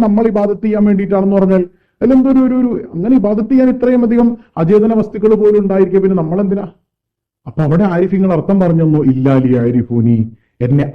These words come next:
അറിഞ്ഞു വണങ്ങാൻ വേണ്ടിയിട്ട്, എന്റെ മഅരിഫത്ത് കിട്ടി ഇബാദത്ത് ചെയ്യാൻ വേണ്ടിയിട്ട്, എന്നെ തിരിച്ചറിഞ്ഞ് ഇബാദത്ത് ചെയ്യുക എന്നുള്ളതാണ് മനുഷ്യന്മാർക്ക് അള്ളാഹു കൊടുത്തിട്ടുള്ള സംഗതി. ആ തിരിച്ചറിയാതെ പോയതുകൊണ്ടാണ് നമ്മൾ പലപ്പോഴും തകർന്നു പോണത്.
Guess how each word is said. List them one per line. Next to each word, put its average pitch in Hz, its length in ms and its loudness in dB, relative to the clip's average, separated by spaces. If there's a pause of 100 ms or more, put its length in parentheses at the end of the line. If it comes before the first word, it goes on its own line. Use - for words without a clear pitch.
അറിഞ്ഞു 165 440 2
വണങ്ങാൻ 120 400 -4
വേണ്ടിയിട്ട്, 101 360 -12 (500)
എന്റെ 190 240 2
മഅരിഫത്ത് 220 540 0
കിട്ടി 220 240 0
ഇബാദത്ത് 151 320 -2
ചെയ്യാൻ 127 240 2
വേണ്ടിയിട്ട്, 104 360 -4 (480)
എന്നെ 254 160 4 (140)
തിരിച്ചറിഞ്ഞ് 302 720 -2
ഇബാദത്ത് 254 360 0
ചെയ്യുക 233 200 -2
എന്നുള്ളതാണ് 214 420 0 (120)
മനുഷ്യന്മാർക്ക് 233 680 0
അള്ളാഹു 220 260 0
കൊടുത്തിട്ടുള്ള 214 520 0
സംഗതി. 180 260 -2 (340)
ആ 170 40 -6 (160)
തിരിച്ചറിയാതെ 190 600 0
പോയതുകൊണ്ടാണ് 180 520 -4
നമ്മൾ 165 240 -4
പലപ്പോഴും 160 380 -2
തകർന്നു 151 340 -2
പോണത്. 127 220 -2